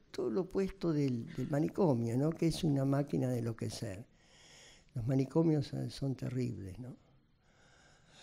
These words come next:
Realmente, como la, la, la maldad, la maldad, ¿no? Después, este, mm,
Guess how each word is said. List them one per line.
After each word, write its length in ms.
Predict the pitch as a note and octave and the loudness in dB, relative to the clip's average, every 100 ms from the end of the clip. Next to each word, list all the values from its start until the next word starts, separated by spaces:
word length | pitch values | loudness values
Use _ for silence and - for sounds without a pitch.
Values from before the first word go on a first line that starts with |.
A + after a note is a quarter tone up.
| - - - _ _ | -20 -20 -20 _ _
Realmente, 500 | A3 A3 F#3 C3 B2+ | 12 12 12 10 6
como 220 | C#3 C#3+ | 4 4
la, 240 | C#3 C3 B2+ | 4 2 -2
la, 460 | A#2+ C#3 C3+ - - | -6 -8 -10 -10 -4
la 120 | B2+ | -2
maldad, 400 | B2 C3+ C3+ F#2 - - | 0 2 2 0 -6 -10
la 120 | G2+ | -8
maldad, 400 | G#2 A2 G#2 F2+ | -8 -8 -8 -10
¿no? 180 | A2 G#3 - - - _ _ _ _ _ _ - - - - | -12 -14 -20 -20 -20 _ _ _ _ _ _ -20 -20 -20 -4
Después, 560 | - F3 F3+ B3+ G#3+ - | 2 2 2 2 2 2
este, 460 | E3+ E3 E3 D3+ C#3 | 0 0 2 4 6
mm, 340 | C3 B2+ | 6 4